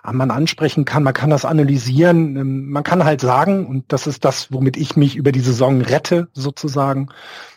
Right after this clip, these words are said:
oder wie ich mich jetzt versuche, hier diese, diese Serie zu sehen. Wir haben vierundzwanzig Spiele gegen die Dodgers gespielt in dieser Saison und zwölf davon gewonnen und zwölf verloren. Das letzte war halt das Blödeste. So.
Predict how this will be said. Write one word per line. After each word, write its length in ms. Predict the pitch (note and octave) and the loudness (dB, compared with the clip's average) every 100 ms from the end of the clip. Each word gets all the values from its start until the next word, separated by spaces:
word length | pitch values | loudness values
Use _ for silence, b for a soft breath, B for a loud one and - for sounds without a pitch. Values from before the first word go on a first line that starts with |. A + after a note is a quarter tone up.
| B | B
oder 140 | A#2 A#2+ | -6 -4
wie 60 | |
ich 120 | B2 | 0
mich 120 | C3+ C3 | 0 2
jetzt 160 | A#2+ | 0
versuche, 380 | - A2 C#3 - | 0 2 2 2
hier 320 | B2+ C3 B2+ _ - | 2 2 2 _ -6
diese, 200 | A#2+ B2+ | 0 2
diese 320 | - C3+ A#2+ | 0 0 2
Serie 480 | A2 A#2+ D3+ D#3+ D3 | 4 6 4 4 0
zu 180 | - C3 | 2 -4
sehen. 420 | A#2+ C3 C3 A#2+ B B B B B B _ | 0 2 2 -2 B B B B B B _
Wir 140 | B2 C#3+ | 2 4
haben 120 | D3 | 4
vierundzwanzig 560 | E3+ F3 - D3 C#3+ - | 2 2 2 -2 -2 -8
Spiele 380 | - D#3 D3+ | -6 0 0
gegen 220 | C#3 C3+ B2+ | 2 0 -2
die 120 | A#2+ | -2
Dodgers 360 | B2 A#2+ G#2+ | -4 -4 -10
gespielt 440 | - - A2+ A2 A2+ | -8 -12 -6 -4 -2
in 80 | G#2 | -4
dieser 240 | A2 A2+ | 0 0
Saison 400 | G#2+ G2+ G#2+ B2 | 0 2 2 2
und 140 | A2 | 0
zwölf 280 | - A#2 A#2 | 2 0 2
davon 320 | - - G#2 | -2 -2 -2
gewonnen 300 | G2+ G2 A2 | 0 0 2
und 140 | A2 G#2+ | 0 -2
zwölf 260 | - A2+ | 0 0
verloren. 520 | - A#2 G#2+ B2+ A#2 G#2 | 0 0 2 4 2 0
Das 220 | A2 - | -2 2
letzte 380 | B2 B2+ - B2 | 0 0 -4 0
war 140 | B2 | 2
halt 160 | B2+ B2+ | 0 -2
das 120 | - | -4
Blödeste. 540 | A2 B2 B2+ - F#2+ - _ _ _ _ _ | -2 0 0 -2 -12 -14 _ _ _ _ _
So. 320 | - G2+ F#2 | -6 -4 -4